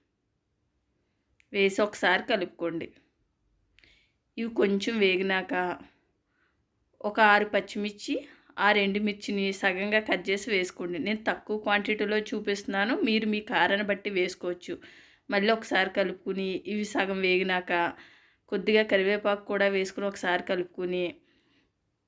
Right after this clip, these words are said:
కొబ్బరి చిన్న చిన్న ముక్కలుగా కట్ చేసి వేసుకున్నాం కదా, అవి ఇందులో వేసుకుని వేయించుకోవాలి. మీరు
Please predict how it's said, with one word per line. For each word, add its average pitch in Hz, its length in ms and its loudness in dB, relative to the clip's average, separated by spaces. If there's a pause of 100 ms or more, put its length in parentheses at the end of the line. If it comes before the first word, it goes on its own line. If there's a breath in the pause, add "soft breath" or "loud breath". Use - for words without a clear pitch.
కొబ్బరి 208 380 2 (120)
చిన్న 202 180 -2
చిన్న 214 180 2
ముక్కలుగా 214 380 0
కట్ 190 180 0
చేసి 202 220 -2
వేసుకున్నాం 196 560 -2
కదా, 208 180 2 (160)
అవి 269 200 4
ఇందులో 196 320 0
వేసుకుని 196 380 0
వేయించుకోవాలి. 185 640 0 (480 loud breath)
మీరు 226 260 4